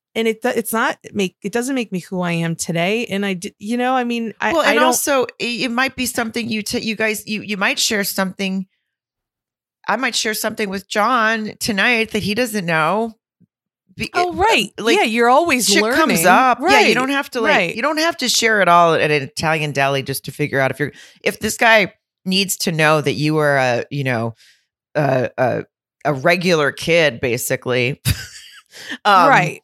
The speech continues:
Speaker 1: right.
Speaker 2: you know, when you were younger. And then when, and that was so weird, I thought, when he's like, "I don't know if I could be with Nicole that she talked about when she was younger." I'm like, "Didn't you tell a story a couple weeks ago about your mom almost getting arrested or something because you
Speaker 1: Yeah,
Speaker 2: had a
Speaker 1: 'cause the
Speaker 2: party?"
Speaker 1: party.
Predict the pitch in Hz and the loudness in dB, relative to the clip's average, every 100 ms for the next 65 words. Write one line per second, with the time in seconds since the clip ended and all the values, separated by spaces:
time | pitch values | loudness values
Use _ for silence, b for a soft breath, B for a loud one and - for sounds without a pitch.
0 | _ 226 220 170 - 196 180 156 143 147 | _ -2 0 0 0 2 4 4 4 2
1 | - 185 175 170 170 156 170 185 165 - | 0 0 2 2 2 4 2 4 4 4
2 | 180 185 196 190 208 220 247 - 294 302 | 0 0 0 0 -2 -2 -2 -2 -2 0
3 | 180 247 196 156 - 151 131 151 156 151 | 0 2 4 2 2 0 0 -2 -4 -4
4 | 139 139 208 226 180 180 165 160 160 165 | -2 -2 -4 -4 -6 -6 -10 -10 -10 -10
5 | 170 - 139 - 156 147 151 - 151 160 | -10 -14 -16 -10 -6 -6 -6 -6 -6 -6
6 | - 160 135 - 165 147 160 151 147 165 | -4 -6 -4 -4 -4 -2 -2 0 2 0
7 | 160 B - 247 349 269 277 269 277 - | -4 B -4 -2 -2 -2 2 2 2 2
8 | 254 262 254 - - 247 220 233 - 233 | 4 4 4 0 -2 -4 -4 -6 -4 0
9 | 226 196 165 175 151 170 208 202 208 - | 2 2 0 0 0 2 0 -2 -4 -2
10 | 214 214 208 214 214 226 226 214 220 220 | -2 -2 0 0 0 -2 -2 -2 -4 0
11 | 226 214 B B B 180 - 226 247 240 | -2 -2 B B B -8 -2 2 6 8
12 | 220 175 175 196 214 220 226 202 180 202 | 8 6 6 6 6 6 4 4 4 2
13 | 226 240 247 | 0 -2 -4